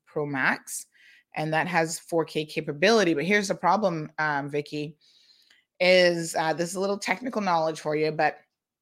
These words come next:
you can't stream in four K, so it doesn't matter.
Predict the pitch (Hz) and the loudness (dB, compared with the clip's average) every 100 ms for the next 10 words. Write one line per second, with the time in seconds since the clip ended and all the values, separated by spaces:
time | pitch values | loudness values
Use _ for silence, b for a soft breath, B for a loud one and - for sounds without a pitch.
0 | _ _ _ _ - - 202 202 247 214 | _ _ _ _ -14 -4 -4 0 0 0
1 | - - 214 202 160 156 151 147 135 131 | -2 0 0 0 -2 -2 -2 -2 -4 -4
2 | 147 147 151 139 123 113 120 190 | -8 -6 -6 -4 -4 -4 -6 -8